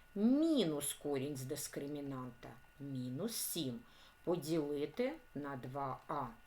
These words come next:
Мінус п'ять мінус сім мінус дванадцять, два на два чотири. Мінус дванадцять ділимо на чотири, мінус три.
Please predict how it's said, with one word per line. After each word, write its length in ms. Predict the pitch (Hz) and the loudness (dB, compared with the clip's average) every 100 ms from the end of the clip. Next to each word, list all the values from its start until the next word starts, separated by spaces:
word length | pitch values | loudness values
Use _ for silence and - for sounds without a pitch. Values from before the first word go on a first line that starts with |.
| - - - - 165 | -20 -20 -20 -12 -2
Мінус 440 | 190 247 262 262 | 4 4 4 2
п'ять 440 | - 214 220 - | -2 4 4 2
мінус 380 | 160 156 160 175 | -2 -2 -2 -2
сім 400 | - - 131 127 123 - | -4 -4 -4 -6 -10 -10
мінус 540 | 160 180 240 170 139 | -4 2 2 2 -2
дванадцять, 1000 | 139 131 139 135 123 127 127 - 226 - 131 | -4 -4 -4 -4 -4 -6 -6 -4 -6 -6 -10
два 380 | 127 147 220 | -6 0 2
на 160 | 269 262 | 2 0
два 320 | 233 247 247 254 | -2 -2 -4 -8
чотири. 640 | - - 220 - 135 127 117 - - - - - | -6 -2 -2 -2 -6 -6 -10 -16 -20 -20 -20 -2
Мінус 460 | 190 240 208 170 143 | 4 6 6 4 0
дванадцять 880 | 147 165 165 160 131 - 131 123 127 | -2 0 2 2 0 -2 -6 -6 -6
ділимо 480 | 156 139 123 123 120 | -4 -2 -4 -4 -8
на 140 | 120 | -8
чотири, 720 | - 143 135 180 247 285 285 294 - - | -8 -10 -6 -2 0 0 -4 -8 -18 -8
мінус 600 | 135 147 214 214 135 - - | -6 -4 -4 -4 -6 -10 -12
три. 200 | 117 | -12